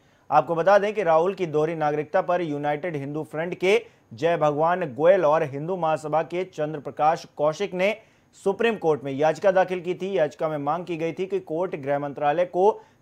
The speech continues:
निर्देश दे कि मंत्रालय राहुल की नागरिकता के बारे में मिली शिकायत पर जल्द फैसला करे। याचिका में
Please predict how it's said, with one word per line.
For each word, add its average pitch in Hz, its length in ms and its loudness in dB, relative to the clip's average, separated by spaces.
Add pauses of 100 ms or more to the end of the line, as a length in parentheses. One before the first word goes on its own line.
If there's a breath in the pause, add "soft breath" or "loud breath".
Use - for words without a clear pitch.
निर्देश 165 480 2
दे 202 420 -2 (120)
कि 165 100 -4
मंत्रालय 165 720 0 (120)
राहुल 160 460 4
की 196 160 -6
नागरिकता 151 540 -2
के 165 100 -4
बारे 151 240 4
में 180 100 -4
मिली 151 240 -6
शिकायत 151 360 0
पर 190 360 2 (280 soft breath)
जल्द 202 320 6
फैसला 160 360 0
करे। 120 200 -4
याचिका 147 440 0
में 208 220 0